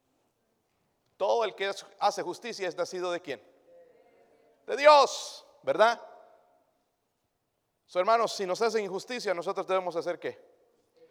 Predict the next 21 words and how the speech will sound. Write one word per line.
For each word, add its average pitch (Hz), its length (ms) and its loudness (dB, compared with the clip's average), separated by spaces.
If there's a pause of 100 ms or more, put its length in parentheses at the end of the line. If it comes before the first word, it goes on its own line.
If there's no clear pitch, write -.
(180)
"Oh, 240 100 0
no, 254 180 0
pero 196 160 0
no 214 120 -4
saben 233 240 4
lo 208 100 -2
que 214 100 -4
me 208 140 0
hizo, 226 200 -4
se 196 120 0
merece 226 460 8
esto". 240 180 2
No, 220 220 6
quizás 220 320 2
se 220 80 2
lo 208 100 2
merecen, 240 420 4
pero 190 140 -2
dejémoslo 196 420 -2
a 185 60 2
Dios. 240 720 -6